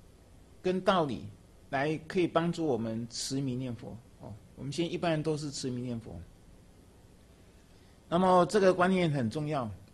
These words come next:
那既然这样，所以我们当然就不需要按照这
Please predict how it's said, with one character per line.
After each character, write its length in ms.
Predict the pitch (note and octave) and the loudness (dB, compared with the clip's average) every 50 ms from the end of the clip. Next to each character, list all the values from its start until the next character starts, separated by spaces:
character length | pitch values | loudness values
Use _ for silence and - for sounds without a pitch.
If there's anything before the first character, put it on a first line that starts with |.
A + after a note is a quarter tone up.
| - - - - - - - - - - - - - - - - - - - - - - - - - - - - - - - - - - - - | -20 -20 -20 -20 -20 -20 -20 -20 -20 -20 -20 -20 -20 -20 -20 -20 -20 -20 -20 -20 -20 -20 -20 -20 -20 -20 -20 -20 -20 -20 -20 -20 -20 -20 -10 0
那 540 | - G3 G3 F#3+ F#3 F3+ F3+ F3 E3+ E3+ E3 | 4 6 8 8 10 10 10 8 8 6 4
既 140 | - G#3+ A3+ | 2 2 4
然 120 | G#3+ G3 | 4 4
这 140 | F#3+ G3+ G3+ | 4 4 4
样， 260 | G3 F#3 E3+ D3 B2+ A#2+ - - - - - - - - - - | 4 4 2 0 -2 -6 -10 -16 -20 -20 -20 -20 -20 -20 -20 -20
所 240 | - - - G3 F#3+ | -18 -4 0 4 4
以 300 | F#3+ F3 E3 D#3 D3 C#3+ | 6 6 4 4 2 2
我 160 | B2+ - C3 | 2 2 2
们 180 | C3+ D#3 E3 E3+ | 2 2 -2 2
当 180 | E3+ G3 G3 | 2 2 4
然 160 | F#3+ E3 D#3+ D#3+ | 4 4 2 2
就 580 | D#3 F#3 F3+ F3 E3+ E3+ E3 D#3+ D#3+ D#3 D3+ D#3 - | 2 2 2 2 4 4 4 4 2 2 0 -2 -4
不 120 | - G3+ G3 | 0 0 0
需 200 | - - E3+ F3 | 0 0 -2 -2
要 340 | F#3 D#3+ C3+ B2+ B2 B2 - - - - | 0 0 0 -2 -6 -10 -16 -18 -20 -6
按 180 | - F3 E3+ D#3+ | -4 -2 -2 0
照 280 | D#3+ F3 D#3+ D#3 D3+ D3 | 0 2 2 4 2 2
这 420 | D3 - E3+ E3 D#3+ D#3 D3+ D3 | 0 -2 -2 0 0 0 0 -2